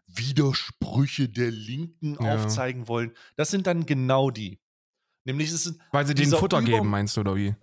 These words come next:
Speaker 1: Genau, nicht nur, weil sie denen Futter geben, sondern weil sie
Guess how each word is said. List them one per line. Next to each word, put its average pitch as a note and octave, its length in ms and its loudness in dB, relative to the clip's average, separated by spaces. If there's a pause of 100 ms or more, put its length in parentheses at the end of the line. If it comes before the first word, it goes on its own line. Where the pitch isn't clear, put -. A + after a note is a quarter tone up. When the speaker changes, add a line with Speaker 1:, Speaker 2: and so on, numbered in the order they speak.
Speaker 1:
Genau, A#3+ 340 4
nicht A3 160 -2
nur, A#3+ 120 -2
weil G#3+ 120 2
sie F#3+ 120 -2
denen E3 160 0
Futter A#3+ 360 0
geben, D3+ 300 -2
sondern D#3+ 300 0
weil D3+ 160 2
sie C#3+ 300 -6